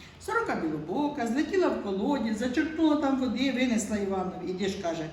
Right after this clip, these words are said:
«оцими пісками глибокими та річками самотоками, а то якими іншими дорогами не підеш, живим не будеш». Прийшов Іван додому, приніс сестрі води цілющої. Ні, не допомагає.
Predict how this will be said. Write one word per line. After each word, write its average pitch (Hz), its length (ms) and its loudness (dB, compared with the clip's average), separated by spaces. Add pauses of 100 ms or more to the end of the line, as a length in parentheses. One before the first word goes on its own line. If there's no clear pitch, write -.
(260)
«оцими 269 340 6
пісками 240 480 2
глибокими 214 640 4
та 214 140 0
річками 233 520 2
самотоками, 170 680 0 (420)
а 226 100 6
то 247 120 4
якими 262 420 6
іншими 254 400 6
дорогами 240 480 4
не 233 120 4
підеш, 294 320 2
живим 214 380 2
не 240 100 2
будеш». 156 340 -2 (360)
Прийшов 233 360 0
Іван 311 280 4
додому, 302 360 2
приніс 294 420 6
сестрі 392 400 4
води 381 300 6
цілющої. 370 840 2 (400)
Ні, 208 480 2
не 277 160 0
допомагає. 254 840 2